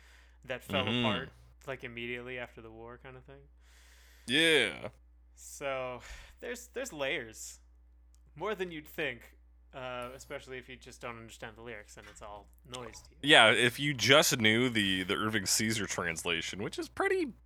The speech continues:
Speaker 2: simple in comparison.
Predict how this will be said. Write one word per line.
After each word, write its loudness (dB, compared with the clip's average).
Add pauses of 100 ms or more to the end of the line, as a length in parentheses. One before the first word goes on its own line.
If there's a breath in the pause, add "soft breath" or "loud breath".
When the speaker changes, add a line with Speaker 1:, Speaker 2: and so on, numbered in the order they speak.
(600)
Speaker 2:
simple 4 (380 soft breath)
in 4
comparison. 2